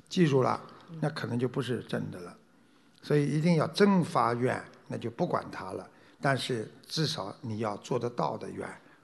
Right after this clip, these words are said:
Speaker 1: 你才能发，明白了吗？
Speaker 2: 明白了，感恩师父慈悲开示。呃，第三个问题是，素食聚会，聚-，就是我们搞素食分享会的时候，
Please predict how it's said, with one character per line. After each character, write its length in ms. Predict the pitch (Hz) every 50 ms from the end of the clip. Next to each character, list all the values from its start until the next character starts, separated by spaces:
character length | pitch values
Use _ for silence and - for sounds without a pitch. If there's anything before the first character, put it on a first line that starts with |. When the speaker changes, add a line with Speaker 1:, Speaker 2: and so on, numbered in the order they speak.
| - - -
Speaker 1:
你 80 | - -
才 160 | - - -
能 120 | - -
发， 260 | - - - - - - - _ _ _ _ _ _ _ _ _
明 160 | - 120 120
白 100 | 120 120
了 80 | 120 120
吗？ 280 | 120 120 117 120 113 - - - - -
Speaker 2:
明 160 | - 170 165
白 160 | 165 170 165
了， 120 | 160 156 151 160 - - - - - - - _ -
感 180 | - 190 180 185
恩 140 | 196 208 220
师 200 | 220 - 233 240
父 160 | 240 233 226
慈 200 | 226 - - 165
悲 100 | 165 196
开 240 | 190 190 196 190 190
示。 340 | 185 - - - 190 156 156 - - - - - - - - - - - - - - - - - - - -
呃， 320 | - 165 156 156 156 156 165 160 - - - - - - - - - - - - - - - -
第 140 | - 320 302
三 340 | - - 294 302 330 339 311
个 280 | 302 294 240 208 190
问 200 | 180 220 233 226
题 200 | 220 226 - 170
是， 360 | 180 - - 202 180 151 - - - - - - - - _ _ _ _ _ -
素 320 | - - - - 339 302
食 240 | 240 - - 190 190
聚 220 | 185 - - 269 233
会， 420 | 233 240 226 196 180 170 - - - - -
聚-， 160 | - 285 269 240 - - -
就 80 | - 247
是 120 | 226 247
我 80 | 220 170
们 120 | 170 190
搞 200 | 180 180 139 156
素 180 | 160 - - 247
食 160 | 226 - 180
分 160 | 208 254 254
享 160 | 220 185 147
会 140 | 151 196 190
的 80 | - 165
时 180 | - - -
候， 240 | 156 165 156 135 156